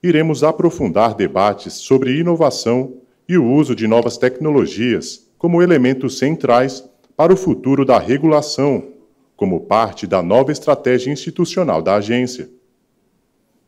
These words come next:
Destaque para a inovação e projetos ligados aos objetivos de desenvolver pessoas para o futuro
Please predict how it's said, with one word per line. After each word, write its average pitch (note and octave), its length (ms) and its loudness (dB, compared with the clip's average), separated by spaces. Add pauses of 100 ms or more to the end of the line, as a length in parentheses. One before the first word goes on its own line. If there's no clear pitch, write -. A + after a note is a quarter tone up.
Destaque B2 640 2
para A#2 400 2
a A2 80 2
inovação D3 880 0 (300)
e F#3 80 -2
projetos A#2 640 0
ligados B2+ 640 -2
aos G#2+ 200 0
objetivos C3+ 960 -2 (200)
de G3+ 160 -4
desenvolver C#3+ 920 0
pessoas A2+ 560 -4
para A2+ 220 0
o B2+ 40 0
futuro B2+ 720 -4